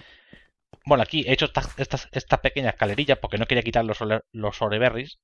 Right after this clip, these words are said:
¿Veis? Y aquí ya están, ya han crecido. Entonces los cogemos. ¿Este no puedo cogerlo? ¿No? Están, ah, no, vale.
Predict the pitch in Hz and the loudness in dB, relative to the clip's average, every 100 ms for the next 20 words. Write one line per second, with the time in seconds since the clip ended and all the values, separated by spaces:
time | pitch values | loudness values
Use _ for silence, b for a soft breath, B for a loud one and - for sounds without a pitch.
0 | _ - - _ _ _ 104 - 113 120 | _ -8 -8 _ _ _ -8 -2 0 2
1 | 113 - - 104 110 110 107 113 - 127 | 0 -2 -12 0 2 2 0 -2 -2 -4
2 | 123 - _ 107 - - - 101 - - | -6 -8 _ -10 -10 -12 -14 -8 -6 -2
3 | 131 127 - - _ _ _ _ _ _ | -2 -2 -8 -16 _ _ _ _ _ _
4 | - _ _ _ _ _ _ _ _ _ | -20 _ _ _ _ _ _ _ _ _
5 | _ _ - - 110 98 - 143 262 320 | _ _ -10 -4 -4 -4 -2 -2 -2 -8
6 | _ _ _ - - _ _ _ - 214 | _ _ _ -20 -20 _ _ _ -6 -6
7 | 277 - 104 - - 117 104 87 85 - | -4 -4 -4 -6 -4 -2 0 -2 -6 -10